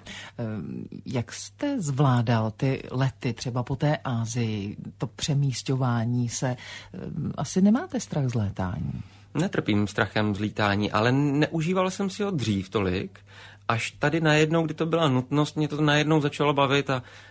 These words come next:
Speaker 2: a zjišťuju, že aerolinky nemusí dávat jenom bagetu a že si tam můžu dát, eh, velký jídlo, že stačí se jenom dobře podívat, co kdo nabízí a ten let si užít se vším všudy.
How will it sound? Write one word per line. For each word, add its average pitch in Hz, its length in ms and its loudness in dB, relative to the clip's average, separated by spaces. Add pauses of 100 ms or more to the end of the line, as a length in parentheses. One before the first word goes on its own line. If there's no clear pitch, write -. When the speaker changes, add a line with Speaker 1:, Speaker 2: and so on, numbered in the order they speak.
(160)
Speaker 2:
a 113 420 4 (580)
zjišťuju, 127 480 -2
že 120 260 2 (200)
aerolinky 120 560 2
nemusí 113 400 0
dávat 101 360 0
jenom 113 280 -2
bagetu 117 540 0
a 113 100 4
že 104 140 -6
si 104 140 -8
tam 113 160 -2
můžu 110 300 -2
dát, 101 480 0
eh, 92 160 0 (320)
velký 98 320 -4
jídlo, 113 560 -2 (320)
že 135 100 -2
stačí 147 300 -4
se 156 120 0
jenom 147 240 4
dobře 139 280 2
podívat, 127 680 -2
co 131 180 -2
kdo 135 160 0
nabízí 123 760 0 (520)
a 110 200 2
ten 120 240 0
let 117 200 2
si - 220 -6
užít 120 320 -6
se - 80 -4
vším - 240 -2
všudy. 127 280 -4